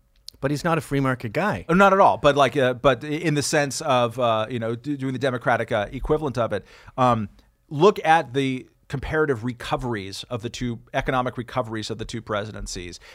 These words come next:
Speaker 2: After they hit bottom, uh, w-, got worse under their watch, and it starts to get better, the Reagan recovery average growth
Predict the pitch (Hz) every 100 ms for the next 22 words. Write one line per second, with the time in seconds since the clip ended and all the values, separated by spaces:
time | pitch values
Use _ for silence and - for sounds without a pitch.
0 | - 123 156 180 165 156 165 131 127 123
1 | 131 160 - - 120 120 120 101 131 127
2 | 143 139 147 143 147 139 120 113 117 110
3 | 104 120 135 - 143 123 135 123 113 104
4 | - _ - 127 143 160 165 143 135 143
5 | 120 131 131 127 127 131 123 - 131 131
6 | 120 -